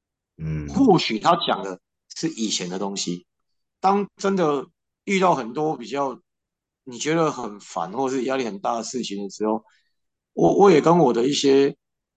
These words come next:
Speaker 2: 这个门市同仁分享说，不妨找一些比你年长，或者是你觉得他在这个职场，哦，他的社会经历比你高的人聊一点。
Speaker 1: 嗯，嗯，嗯，嗯，嗯，嗯，嗯，嗯。
Speaker 2: 因为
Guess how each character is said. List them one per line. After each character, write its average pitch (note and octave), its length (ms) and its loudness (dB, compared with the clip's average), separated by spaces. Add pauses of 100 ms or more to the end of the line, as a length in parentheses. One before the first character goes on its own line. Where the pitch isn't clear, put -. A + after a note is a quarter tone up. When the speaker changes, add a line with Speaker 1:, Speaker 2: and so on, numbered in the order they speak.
(800)
Speaker 2:
这 D3+ 100 0
个 C3+ 260 2
门 C3 140 -2
市 D3+ 100 2
同 C3+ 220 4
仁 A#2 160 -4
分 B2 220 -6
享 G2+ 180 -8
说， - 240 -10 (1200)
不 F#3+ 100 2
妨 A2+ 280 0
找 G#2+ 200 2
一 C3+ 40 2
些 D3+ 200 2
比 C3+ 180 -4
你 A2 300 -4 (260)
年 A#2 260 -4
长， G#2+ 220 0
或 A#2 160 0
者 A2 60 -6
是 B2 260 -2 (640)
你 A#2 180 -6
觉 C#3+ 200 4
得 C#3 80 2
他 C3 140 2
在 C#3+ 280 2 (340)
这 D3+ 100 -4
个 C3 100 2
职 B2+ 260 -4
场， E2+ 320 -4 (500)
哦， G2 140 -6
他 C3+ 120 0
的 B2+ 100 0
社 C3+ 260 0
会 C3 160 2
经 B2+ 220 -6
历 A#2+ 120 -6
比 A2+ 120 -8
你 A2 160 -6 (100)
高 A2 240 0
的 G2+ 80 0
人 - 160 -6 (560)
聊 G2+ 300 -2
一 A#2 40 -2
点。 G2 160 -6
Speaker 1:
嗯， F#2+ 60 -4
嗯， C#2 100 -8
嗯， D#2 200 -8
嗯， C2+ 200 -12 (200)
嗯， C#2+ 180 -12
嗯， D2+ 80 -10
嗯， C#2+ 420 -14 (320)
嗯。 C#3+ 120 -14
Speaker 2:
因 G#3+ 80 4
为 A3+ 120 4